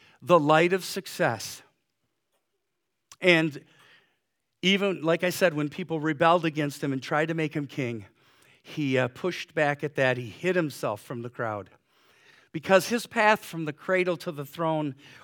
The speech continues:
was not through human exaltation, but through a willing sacrifice of the cross.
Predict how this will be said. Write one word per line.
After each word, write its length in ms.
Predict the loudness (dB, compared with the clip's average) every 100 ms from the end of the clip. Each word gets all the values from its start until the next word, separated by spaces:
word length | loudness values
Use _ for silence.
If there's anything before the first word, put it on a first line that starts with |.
| -2
was 240 | -2 0
not 340 | 4 6 4
through 220 | 0 -6 -4
human 340 | -2 0 2
exaltation, 840 | 0 -2 -6 -4 -6 -6 -8 -14 -14 -20 -20 -20 -2
but 160 | -2 -2
through 260 | -4 -2
a 40 | -2
willing 520 | 2 2 2 0 -2
sacrifice 1040 | 0 4 4 2 -6 0 0 0 -8 -14 _ _ -20 _ -12
of 140 | -10
the 80 | -10
cross. 540 | -2 -2 -2 -8 -14